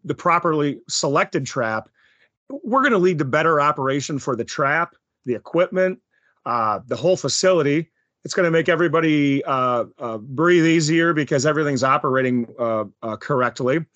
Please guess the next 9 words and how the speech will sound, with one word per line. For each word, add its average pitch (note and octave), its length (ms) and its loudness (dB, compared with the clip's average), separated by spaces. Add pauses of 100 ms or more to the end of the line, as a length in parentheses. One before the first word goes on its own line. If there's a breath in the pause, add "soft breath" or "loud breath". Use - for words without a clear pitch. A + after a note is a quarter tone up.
(520 soft breath)
And F3 440 2 (140)
it's G3+ 220 -2
also C4+ 320 2
gonna E3+ 380 2 (340)
help G3 280 -4
us F#3 140 0
avoid C#3+ 720 0 (380)
premature F3 520 -2
failures C#3 760 0